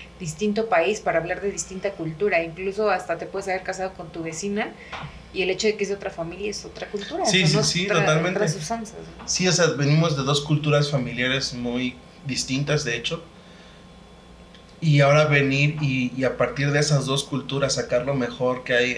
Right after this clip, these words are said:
Speaker 2: en nosotros y construir una nueva, eso está muy chido. Y, y lo hemos visto a través de todo este proceso que estamos mencionando del, del desprenderte, del despojarte, del cambiar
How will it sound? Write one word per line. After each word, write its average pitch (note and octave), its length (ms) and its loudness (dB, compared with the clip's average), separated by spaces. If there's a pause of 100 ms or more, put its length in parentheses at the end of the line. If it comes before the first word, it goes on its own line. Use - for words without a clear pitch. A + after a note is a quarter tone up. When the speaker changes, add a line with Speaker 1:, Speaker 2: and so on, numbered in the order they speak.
Speaker 2:
en A#2 100 -8
nosotros A#2 580 -4
y A2+ 60 -12
construir A#2+ 480 -6
una C3 200 0
nueva, A#2+ 400 -2 (580)
eso D3 180 4
está D3 200 2
muy B2+ 200 -2
chido. A2 360 -4 (480)
Y, C3+ 180 2
y D#3 180 4
lo D3 120 8
hemos D#3 200 6
visto D3+ 160 4
a - 40 4
través C#3 200 4
de C3+ 80 0
todo C#3 160 2
este C#3+ 160 -2
proceso B2+ 420 -4
que - 60 -10
estamos B2+ 340 -4
mencionando A#2+ 640 -2
del, A#2+ 240 -6 (720)
del C3+ 220 2
desprenderte, B2+ 680 0
del B2 160 0
despojarte, C3 640 -4
del A#2+ 200 -2
cambiar A#2 500 -2